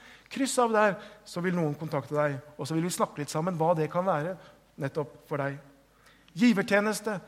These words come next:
en annen måte å være, ha, på en måte dele fellesskap og ansvar og velsignelser.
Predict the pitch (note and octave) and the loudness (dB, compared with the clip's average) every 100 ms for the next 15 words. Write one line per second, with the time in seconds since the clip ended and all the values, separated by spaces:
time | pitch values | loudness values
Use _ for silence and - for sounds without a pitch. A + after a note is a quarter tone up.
0 | - - F#3+ A#3 G3+ G3+ G#3 - F#3+ G3 | -14 -6 -2 4 6 6 2 0 2 4
1 | F#3+ G3+ G3+ - - _ _ _ _ - | 4 2 -4 -10 -20 _ _ _ _ -2
2 | G3 F#3+ D#3+ F3 F3 F#3 F3 F3 D#3+ D3+ | -2 0 -2 -2 2 2 2 -2 -2 0
3 | F3 F3+ F3 - - - F3 E3 C#3 - | 2 2 2 -14 -20 -4 2 2 0 -2
4 | D3 D#3 D3 C#3 B2+ B2+ D3+ | 0 0 -2 -6 -6 -6 -8